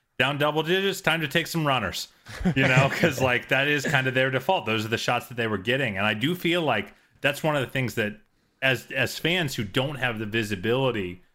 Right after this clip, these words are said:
Speaker 1: uh, into what's going on in practice and what's going on in film sessions is the on-the-record stuff from the coaching staff and from the players is the stuff that we wanna hear, which is, we know we gotta shoot more threes. We know we have to break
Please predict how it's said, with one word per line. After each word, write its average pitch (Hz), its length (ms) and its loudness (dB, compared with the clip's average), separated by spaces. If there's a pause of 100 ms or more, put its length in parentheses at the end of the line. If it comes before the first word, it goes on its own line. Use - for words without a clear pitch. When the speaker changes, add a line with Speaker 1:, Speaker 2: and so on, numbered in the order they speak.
(300)
Speaker 1:
uh, 110 240 2
into 120 640 -2
what's 107 260 -2
going 113 260 0
on 113 240 0
in 98 180 -4
practice 120 600 -2
and 101 320 -4 (240)
what's 117 140 -4
going 117 220 0
on 110 160 -2
in 95 100 -4
film 127 260 0
sessions 98 500 -6
is 90 260 -6 (380)
the 120 80 0
on-the-record 135 840 0
stuff - 480 -2
from 123 300 -2
the 113 80 0
coaching 120 400 -2
staff 113 380 -2
and 104 100 -12
from 110 140 -6
the 98 40 -2
players 120 540 -2
is 113 160 -2
the 120 100 -4
stuff - 380 -2
that 113 160 -12
we 113 140 -4
wanna 107 280 -6
hear, 90 380 -2
which 98 220 -6
is, 95 200 -4 (480)
we 95 140 -4
know 101 160 2
we 123 120 2
gotta 120 180 0
shoot 104 240 -2
more 95 180 -4
threes. 82 380 -10
We 104 120 0
know 117 140 2
we 127 140 2
have 113 80 -4
to 110 100 0
break 107 500 0